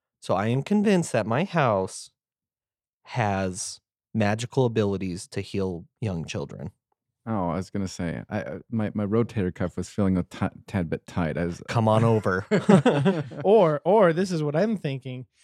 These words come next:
Speaker 3: is your kids have
Speaker 1: Have fi-
Speaker 3: one-upped everybody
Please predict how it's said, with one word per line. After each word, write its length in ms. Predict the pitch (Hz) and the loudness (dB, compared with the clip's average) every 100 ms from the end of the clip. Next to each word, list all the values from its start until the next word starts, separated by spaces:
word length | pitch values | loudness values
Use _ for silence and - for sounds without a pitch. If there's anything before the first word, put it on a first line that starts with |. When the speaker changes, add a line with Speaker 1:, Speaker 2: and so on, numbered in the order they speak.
| _ _ - | _ _ -6
Speaker 3:
is 260 | 147 117 | -6 -2
your 220 | 175 233 | -2 -2
kids 640 | 233 - 214 185 147 135 - - | -4 -4 0 0 0 -6 -18 -2
have 220 | 120 127 | 0 0
Speaker 1:
Have 100 | 143 | 2
fi- 40 | |
Speaker 3:
one-upped 380 | 185 190 180 156 _ - | 4 6 4 0 _ -6
everybody 1000 | 180 196 190 185 147 143 127 120 117 | 0 2 2 0 0 -2 -4 -6 -12